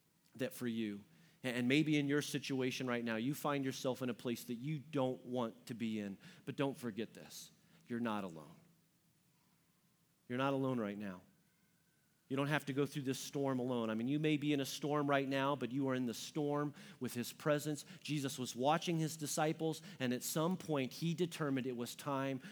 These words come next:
to move closer to them. They were never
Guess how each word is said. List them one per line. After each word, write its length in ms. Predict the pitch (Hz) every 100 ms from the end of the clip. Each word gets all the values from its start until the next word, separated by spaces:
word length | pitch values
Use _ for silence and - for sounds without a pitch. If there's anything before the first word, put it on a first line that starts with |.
| -
to 120 | 139
move 280 | 123 127 110
closer 580 | - 139 135 - 110 98 - - -
to 240 | 147 123
them. 320 | 104 92 90 - _ _ _ _ _ _
They 120 | 127
were 180 | 123 117
never 540 | 110 120 123 98 95